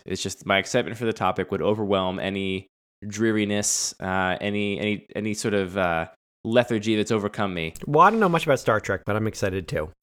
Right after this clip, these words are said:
Speaker 1: That is one of the options. <laughs>
Speaker 2: <laughs>
Speaker 1: But we're talking about the other option, Matt,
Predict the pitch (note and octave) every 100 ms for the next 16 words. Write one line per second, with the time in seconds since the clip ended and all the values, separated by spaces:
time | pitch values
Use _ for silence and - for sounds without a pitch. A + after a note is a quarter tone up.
0 | - D3 G3+ F#3 F3 D#3+ G3 G3 F3+ F#3+
1 | G3 - B2+ A#2+ - - - F4 F4 D4
2 | C#4+ B3+ C#4+ - - - F#3 F#3 F#3 F#3
3 | F3 E3+ C#3+ C#3 C#3 B2 A2 F#2 F#2+ -
4 | G2+ F#2+ F#2 F2+